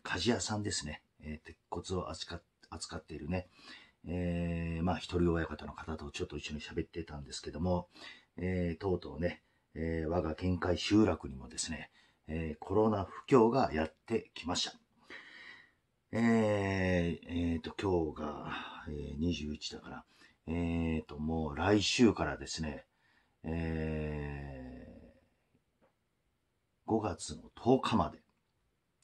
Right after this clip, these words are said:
えー、約一ヶ月ですね、えー、現場がもう止まるそうです。えーと、これはね、大和関係の仕事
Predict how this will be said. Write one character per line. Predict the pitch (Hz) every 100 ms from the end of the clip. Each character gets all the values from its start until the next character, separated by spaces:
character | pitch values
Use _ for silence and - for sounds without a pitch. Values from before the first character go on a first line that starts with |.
| -
え | 90 87 80
ー、 | 82
約 | 104 - 78 - _ _
一 | 104 95
ヶ | - 110
月 | 98 -
で | 92
す | - 87
ね、 | - - - - - - _ 90
え | 90 87 87 85 82 80 78 76 71 65 -
ー、 | 95
現 | 82 80
場 | 80
が | 90
も | 82 76 69
う |
止 | -
ま | 87
る | 87
そ | - 78
う |
で | 69
す。 | - -
え | 90 85
ー | 80
と、 |
こ | - 98
れ |
は | 90
ね、 | 90 73
大 | 85 92 107 107
和 | 104 107 101 104 101 - _ _ - _ _ _ _ _ -
関 | 151 147 101
係 | 82 76
の | 76
仕 | - 85
事 | 80 85 82 78